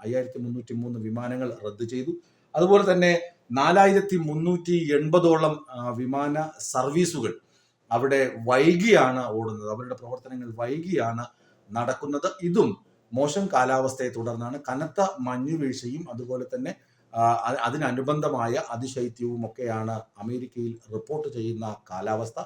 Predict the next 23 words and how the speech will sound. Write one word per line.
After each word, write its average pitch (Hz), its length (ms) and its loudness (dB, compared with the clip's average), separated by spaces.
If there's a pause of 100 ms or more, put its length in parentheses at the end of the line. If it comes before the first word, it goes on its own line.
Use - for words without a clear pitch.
(100)
ഈ 165 140 -10
കാലാവസ്ഥ, 135 460 0 (520)
ആ, 113 360 2 (220)
കാരണമാണ് 117 800 0
വിമാന, 131 420 -4 (120)
വ്യോമയാന 131 580 0
മേഖലയിലെ 113 540 -6
ഈ 110 240 -14
പ്രതിസന്ധി 117 560 -14 (340)
സൃഷ്ടിക്കപ്പെട്ടിട്ടുള്ളത്. 127 960 -6
ഈ 143 120 -6
അപകടം 135 480 0
കൂടി, 139 320 -6 (320)
ആ, 113 60 -6
റിപ്പോർട്ട് 165 360 -2
ചെയ്യപ്പെടുമ്പോൾ, 117 760 -2 (140)
ആ, 104 80 -6
വ്യോമ, 120 400 -4
ആ, 123 240 -6
ഗതാഗത 117 600 -4
രംഗം 110 340 -6
അമേരിക്കയിൽ 110 540 -10
ഏറെ 135 200 -4